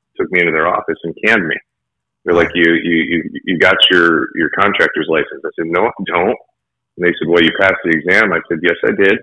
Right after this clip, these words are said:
<laughs> I said, "And I told you guys I'd be starting my own company eventually." And they said, "Well, we're, we don't need your services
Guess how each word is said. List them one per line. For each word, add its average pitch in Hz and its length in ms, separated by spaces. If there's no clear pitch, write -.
<laughs> - 1120
I 110 140
said, 113 120
"And 110 60
I 107 120
told 156 220
you 127 80
guys 107 200
I'd 98 100
be 98 120
starting 98 260
my 95 60
own 92 80
company 92 260
eventually." 98 580
And 90 120
they 95 140
said, 95 100
"Well, 92 200
we're, 95 220
we 95 80
don't 95 160
need 90 160
your 87 100
services 82 440